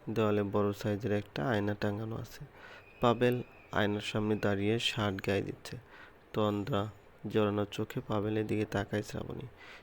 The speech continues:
এই মুহূর্তে শ্রাবণীর চেহারা ভীষণ স্নিগ্ধ লাগছে। গভীর দিঘি টলমলে স্বচ্ছ পানির মতন স্নিগ্ধ, কিংবা শীতের কুয়াশা মোড়ানো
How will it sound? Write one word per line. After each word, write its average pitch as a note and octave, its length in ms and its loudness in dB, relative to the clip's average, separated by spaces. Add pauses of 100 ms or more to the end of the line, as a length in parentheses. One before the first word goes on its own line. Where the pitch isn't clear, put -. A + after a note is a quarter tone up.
(100)
এই B2+ 120 2
মুহূর্তে C#3 300 2
শ্রাবণীর G#2 520 2
চেহারা G#2+ 320 2
ভীষণ G#2+ 520 -2
স্নিগ্ধ G#2 380 -2
লাগছে। A2 400 -4 (600)
গভীর G#2+ 380 2 (480)
দিঘি G#2+ 340 0
টলমলে G2+ 500 2
স্বচ্ছ A2 400 -6 (160)
পানির G#2+ 300 0
মতন G#2+ 380 -4
স্নিগ্ধ, G#2 580 -2
কিংবা A2+ 400 -2
শীতের A2 420 -4
কুয়াশা G#2+ 480 0
মোড়ানো G#2 480 2